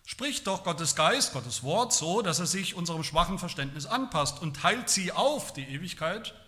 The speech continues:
in eine Vergangenheit vor Grundlegung der Welt und eine Zukunft nach dem Ende dieser Welt.“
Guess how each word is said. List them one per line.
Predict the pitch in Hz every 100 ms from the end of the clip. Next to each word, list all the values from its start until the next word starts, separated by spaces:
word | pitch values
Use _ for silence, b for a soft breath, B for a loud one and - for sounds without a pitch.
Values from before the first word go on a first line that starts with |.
| B B B B -
in | 170
eine | 170
Vergangenheit | 170 160 196 247 175 165
vor | - 202 240 240
Grundlegung | 180 156 147 135 131
der | 123
Welt | 123 170 208 -
und | 151 160 -
eine | 147 170 -
Zukunft | - 277 269 165 151 -
nach | 160 220 254
dem | - 175 139 - -
Ende | 165 143 135
dieser | 123 113 98 -
Welt.“ | 120 98 98 -